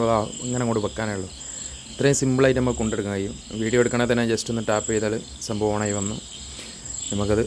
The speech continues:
സ്റ്റാർട്ട് ബട്ടൺ കൊടുത്താൽ നമുക്ക് വീഡിയോസുകളൊക്കെ സ്റ്റാർട്ട് ചെയ്യാം. അതുപോലെ തന്നെ ഇനി വെർട്ടിക്കൽ മോഡലാക്കണമെങ്കിൽ just ഒന്ന് ടാപ്പ് ചെയ്ത് കണ്ടിന്യൂ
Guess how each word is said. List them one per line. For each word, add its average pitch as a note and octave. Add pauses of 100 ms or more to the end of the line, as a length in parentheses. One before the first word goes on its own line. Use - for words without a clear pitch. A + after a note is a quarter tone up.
(160)
സ്റ്റാർട്ട് G#2+
ബട്ടൺ A2+
കൊടുത്താൽ G#2+
നമുക്ക് G#2+ (220)
വീഡിയോസുകളൊക്കെ A2
സ്റ്റാർട്ട് G2+
ചെയ്യാം. G#2 (600)
അതുപോലെ A2+
തന്നെ A#2
ഇനി A#2+ (920)
വെർട്ടിക്കൽ B2+
മോഡലാക്കണമെങ്കിൽ B2+
just A#2+
ഒന്ന് A#2+
ടാപ്പ് A2+
ചെയ്ത് A2+ (200)
കണ്ടിന്യൂ A2